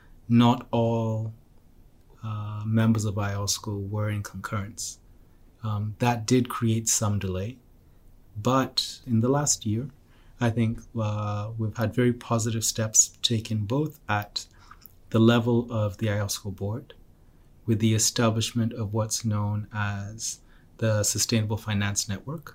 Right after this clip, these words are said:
and then now at the Growth and Emerging Markets Committee, where, uh, in twenty seventeen, we adopted, um, a new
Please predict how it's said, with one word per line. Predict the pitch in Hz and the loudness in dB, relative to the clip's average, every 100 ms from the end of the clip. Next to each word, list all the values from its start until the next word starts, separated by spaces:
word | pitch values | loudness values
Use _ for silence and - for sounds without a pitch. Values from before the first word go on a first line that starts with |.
| - - - 120 | -20 -20 -6 0
and | 110 | 2
then | 110 120 120 117 110 | 2 4 4 4 4
now | 107 110 - 107 | 0 -4 -4 -6
at | 120 110 | -6 -4
the | 113 107 107 110 - - - - | -2 0 -2 -6 -14 -20 -20 2
Growth | 120 120 117 | 6 6 4
and | 120 | 2
Emerging | 110 113 107 107 104 | 2 2 2 0 -2
Markets | 104 101 - - | -4 -8 -8 -6
Committee, | 101 98 - 123 113 - - - - _ - - - | -6 -4 -4 -6 -8 -16 -20 -20 -20 _ -20 -20 -4
where, | 117 110 107 107 107 107 | 2 2 2 0 -2 -4
uh, | 107 104 104 104 113 - | -4 -4 -4 -8 -14 -6
in | 120 110 107 | -2 0 0
twenty | - 127 120 113 127 | 0 4 4 2 0
seventeen, | 113 - 101 101 95 98 95 95 - - - - - - - 110 | 0 0 0 0 -2 -4 -6 -10 -20 -20 -20 -20 -20 -20 -16 0
we | 113 110 | 4 4
adopted, | 101 127 113 107 - 120 113 110 - - | 4 2 2 0 -2 0 0 -4 -14 -8
um, | 110 107 107 104 - 110 | -6 -4 -4 -6 -4 0
a | 110 | 2
new | 117 | 2